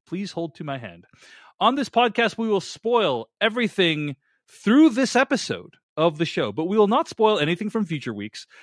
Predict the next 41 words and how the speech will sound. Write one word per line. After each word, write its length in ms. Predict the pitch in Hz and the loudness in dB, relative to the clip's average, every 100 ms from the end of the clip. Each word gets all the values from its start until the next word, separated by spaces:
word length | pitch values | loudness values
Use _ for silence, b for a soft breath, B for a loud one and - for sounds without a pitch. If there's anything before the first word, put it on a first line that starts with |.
| B | B
That 100 | 131 | -4
includes 300 | 131 - 120 | -4 -4 -4
anything 280 | 131 151 180 | 0 0 0
from 140 | 160 143 | -2 -4
the 80 | |
Next 220 | 127 147 - | -2 -2 0
Time 180 | 139 | 0
On 140 | 120 107 | 0 -2
preview. 360 | 208 214 208 | -2 0 0
That 120 | 165 131 | 2 0
includes 280 | - 120 | -2 -4
anything 320 | 123 156 165 170 | -2 -2 -4 -6
from 120 | 170 | -6
the 60 | |
video 280 | 139 123 110 | -2 0 0
games. 420 | 98 95 95 - - b b b - | -4 -8 -10 -14 -20 b b b -6
Um, 180 | 110 110 | -4 0
so 120 | 135 | 0
if 160 | 123 131 | 0 0
you're 100 | 117 | -2
just 260 | 170 170 | 0 0
a 40 | 175 | 0
show 200 | 180 165 | 2 2
watcher, 360 | 147 156 151 | 2 0 -2
you 140 | 110 107 | -2 -4
found 340 | 120 117 110 | -2 -2 -4
the 80 | 101 | -8
right 260 | 92 95 | -10 -12
place. 320 | - - - - | -16 -20 -20 -16
You 80 | 117 | -12
can 100 | 127 | -2
find 200 | 147 139 | -2 2
more 140 | 175 | 0
episodes 340 | 180 160 156 | 0 -4 -4
of 60 | 143 | -4
the 80 | 143 | -4
show 260 | - 143 | -2 -2
at 240 | 131 123 104 | -4 -8 -8
Decoding 520 | 156 139 156 147 143 | -14 -8 -8 -6 -10
T 200 | - 143 | -14 -14
V, 320 | 131 131 127 | -10 -10 -12